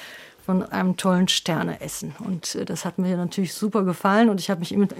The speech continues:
immer interessiert, wie das gemacht wurde und mit den entsprechenden Weinen. Wir hatten ja eine to-, tolle Sommelier damals auf der Bühler Höhe und, äh, ja, das war eine schöne Zeit.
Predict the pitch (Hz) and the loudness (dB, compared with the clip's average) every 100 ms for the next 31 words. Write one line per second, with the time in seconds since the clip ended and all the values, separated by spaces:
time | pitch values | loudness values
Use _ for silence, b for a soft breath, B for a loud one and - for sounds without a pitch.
0 | 175 226 202 196 196 233 190 214 202 - | 4 6 6 2 0 2 2 2 2 4
1 | 214 240 - 233 226 208 202 214 220 220 | 6 6 2 2 4 4 2 -2 -8 -6
2 | - - 208 196 _ - - - 220 208 | -6 -2 0 -2 _ -14 -8 -4 -2 0
3 | 220 208 - 220 214 208 190 214 220 220 | 2 0 2 4 6 6 8 10 10 8
4 | 214 190 202 196 180 - B B B B | 8 6 4 2 0 -4 B B B B
5 | B - 190 - 202 196 - 202 196 - | B 2 2 2 4 4 4 4 4 4
6 | 226 247 220 226 214 - 202 208 196 190 | 8 8 8 6 4 4 4 6 4 2
7 | 202 - 185 196 185 190 190 185 185 175 | 0 0 2 2 4 4 2 2 -2 -4
8 | - - 165 156 147 139 160 - 170 151 | -4 -4 -2 -2 -6 -10 -14 -10 -10 -10
9 | - - - - 208 196 - - - - | -14 -20 -8 0 2 2 0 -8 -8 -14
10 | - | -18